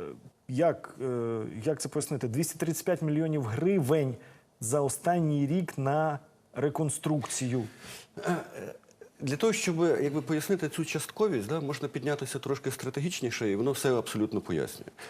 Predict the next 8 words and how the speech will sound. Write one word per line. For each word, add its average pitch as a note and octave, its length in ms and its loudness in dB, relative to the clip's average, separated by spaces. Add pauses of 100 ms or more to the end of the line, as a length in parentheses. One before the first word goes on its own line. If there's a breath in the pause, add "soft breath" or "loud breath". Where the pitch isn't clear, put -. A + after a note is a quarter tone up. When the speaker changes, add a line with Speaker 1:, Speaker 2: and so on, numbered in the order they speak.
Speaker 2:
Тобто - 460 0
країна D3+ 480 2
є, C3+ 320 0 (100)
ну, C#3+ 160 0
така C3 260 -2
достатньо A#2 540 0
розвалена. F2 680 2
Да? C3+ 160 -6